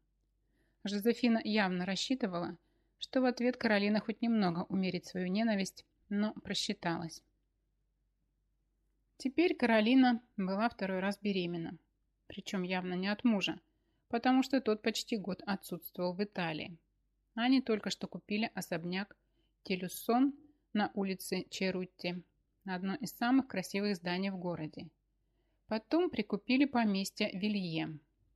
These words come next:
Брат вовсю старался помочь сестре обустроиться в Париже. Кроме того, они обвенчались одновременно с Гортензией и Луи,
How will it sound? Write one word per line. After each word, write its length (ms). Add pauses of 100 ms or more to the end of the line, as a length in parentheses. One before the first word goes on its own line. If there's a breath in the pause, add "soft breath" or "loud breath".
(280)
Брат 520
вовсю 360
старался 500
помочь 340
сестре 540 (440)
обустроиться 680
в 80
Париже. 580 (720)
Кроме 320
того, 380 (520)
они 280
обвенчались 800
одновременно 720
с 20
Гортензией 640
и 100
Луи, 460